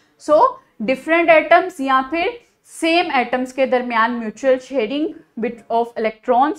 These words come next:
अपने आप को स्टेबल करने के लिए, वैलेंस शेल को, जो उनका आउटर मोस्ट शेल है, उसको स्टेबल करने के लिए जब शेयरिंग होती है इलेक्ट्रॉन्स की, तो वो क्या है? वो कोवेलेंट बॉन्डिंग है। So असेसमेंट है आज के एसएलओ पे,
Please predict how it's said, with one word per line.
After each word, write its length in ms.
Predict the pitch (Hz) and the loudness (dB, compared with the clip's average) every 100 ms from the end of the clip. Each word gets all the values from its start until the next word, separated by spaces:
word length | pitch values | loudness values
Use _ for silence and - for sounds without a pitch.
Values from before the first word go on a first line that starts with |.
| - _ _ _ _ | -12 _ _ _ _
अपने 260 | - 226 254 | -2 0 4
आप 220 | 247 - | 4 4
को 120 | 285 | -2
स्टेबल 460 | 285 - 262 254 349 | -4 0 4 4 4
करने 320 | 349 294 285 | 2 0 -2
के 160 | 285 277 | -4 -4
लिए, 300 | 269 269 277 | -4 -4 -2
वैलेंस 440 | 233 226 254 262 | -2 -2 -4 -6
शेल 200 | 311 247 | -6 -6
को, 260 | 240 285 294 | -2 2 2
जो 140 | 262 | 0
उनका 240 | 240 247 226 | -4 0 2
आउटर 260 | 220 240 | 2 0
मोस्ट 300 | 285 277 311 | -2 -2 -6
शेल 320 | - 226 254 285 | -4 -2 -2 -2
है, 160 | 302 | -2
उसको 280 | 285 269 - | -2 -4 -8
स्टेबल 420 | 254 - 240 262 | -8 -4 -2 -2
करने 300 | - 269 254 | -2 -4 -4
के 140 | 254 254 | -4 -4
लिए 180 | 247 254 | -4 -4
जब 140 | 240 | -6
शेयरिंग 480 | - - 226 269 294 | -8 -6 -4 -4 -4
होती 240 | 247 240 | -4 -6
है 80 | 262 | -8
इलेक्ट्रॉन्स 520 | 247 226 240 233 233 | -8 -8 -8 -8 -10
की, 260 | - 311 403 _ _ _ | -10 -10 -10 _ _ _
तो 80 | 247 | -8
वो 60 | 240 | -6
क्या 260 | 240 226 | 0 2
है? 360 | 233 311 403 508 _ - | 2 0 -4 -6 _ -4
वो 400 | 226 311 - - - | 2 2 0 -8 -4
कोवेलेंट 540 | 262 220 247 302 - - - | 0 2 0 -2 -6 -12 2
बॉन्डिंग 440 | 233 240 226 214 | 6 6 2 -4
है। 260 | 220 180 - _ _ _ _ _ _ _ _ _ _ _ _ _ _ _ _ - | -4 -6 -8 _ _ _ _ _ _ _ _ _ _ _ _ _ _ _ _ -2
So 160 | 277 | 0
असेसमेंट 720 | 311 269 247 262 - 311 370 392 | 2 -2 -2 -4 -4 -2 -2 0
है 100 | 339 | 4
आज 280 | 294 269 | 4 2
के 120 | - 302 | -4 -4
एसएलओ 480 | 277 - 294 294 | -4 -4 -4 -2
पे, 360 | 302 311 403 494 | -4 -6 -8 -10